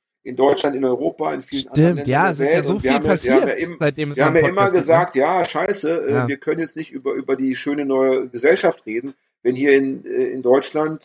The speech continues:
Speaker 1: zum Beispiel die A F D so und so viele Prozente bekommt bei, bei Wahlen, wenn hier Leute erschossen werden, äh, f-, viele Menschen erschossen werden
Speaker 2: Ja.
Speaker 1: von Rechtsradikalen und so weiter und so weiter.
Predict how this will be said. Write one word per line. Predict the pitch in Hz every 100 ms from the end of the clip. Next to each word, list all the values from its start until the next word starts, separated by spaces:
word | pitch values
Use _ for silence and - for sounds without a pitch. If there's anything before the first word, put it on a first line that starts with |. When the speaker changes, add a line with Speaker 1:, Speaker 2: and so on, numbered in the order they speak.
| _
Speaker 1:
zum | 139
Beispiel | 139 143 - 135
die | 131
A | 127 135
F | 135
D | 127 135 151 - _ _
so | 127 123
und | 143
so | 143
viele | - 147
Prozente | 143 139 139 147 147
bekommt | 135 - 143 -
bei, | 135 131
bei | 131 131
Wahlen, | 123 131 147 127
wenn | 131
hier | 131 135 -
Leute | 117 131 143
erschossen | 143 135 143 143 131
werden, | 139 135 135 123 _
äh, | 113
f-, | 120 _ _ _ 247
viele | - 143 135
Menschen | 135 135
erschossen | 135 - 135 - 131
werden | 127 127
Speaker 2:
Ja. | 135
Speaker 1:
von | 127
Rechtsradikalen | 127 123 131 127 - 135 131
und | 131 131
so | 120
weiter | 123 120
und |
so | 123
weiter. | 139 156